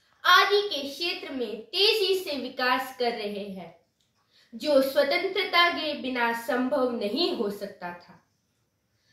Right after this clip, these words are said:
तो आइए, इस अवसर को खुशी से मनाइए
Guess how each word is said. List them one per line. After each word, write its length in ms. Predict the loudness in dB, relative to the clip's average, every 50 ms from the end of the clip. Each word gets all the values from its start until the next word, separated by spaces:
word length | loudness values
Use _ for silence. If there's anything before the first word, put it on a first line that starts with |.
| _ _ _ _ _ -2
तो 220 | 0 0 2 4 4
आइए, 680 | 4 4 4 2 0 0 0 0 -2 -2 -4 -10 -18 _ _ _ _ _ _ _ -2
इस 340 | 0 2 2 0 -2 -4 0 2
अवसर 460 | 2 2 2 0 -2 -2 -4 -4 -4
को 320 | -6 -6 -4 -4 -4 -6
खुशी 280 | -8 -10 -6 -2 0 0
से 240 | 0 2 0 0 0
मनाइए 840 | 0 -2 -4 -4 -4 -2 -2 -2 -2 -2 -2 -2 -2 -4 -6 -8